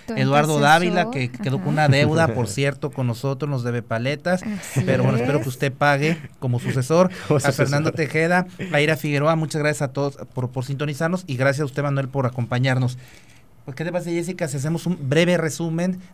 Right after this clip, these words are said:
Speaker 2: respecto al programa del día de hoy?
Speaker 1: Claro que sí. Bueno, pues estuvimos tocando un tema realmente interesante, partiendo desde la editorial que la maestra Bárbara Mancera nos explicaba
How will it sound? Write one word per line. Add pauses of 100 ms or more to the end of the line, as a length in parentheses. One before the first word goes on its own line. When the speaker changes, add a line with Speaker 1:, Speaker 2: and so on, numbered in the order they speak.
Speaker 2:
respecto
al
programa
del
día
de
hoy?
Speaker 1:
Claro
que
sí.
Bueno,
pues
estuvimos
tocando
un
tema
realmente
interesante,
partiendo
desde
la
editorial
que
la
maestra
Bárbara
Mancera
nos
explicaba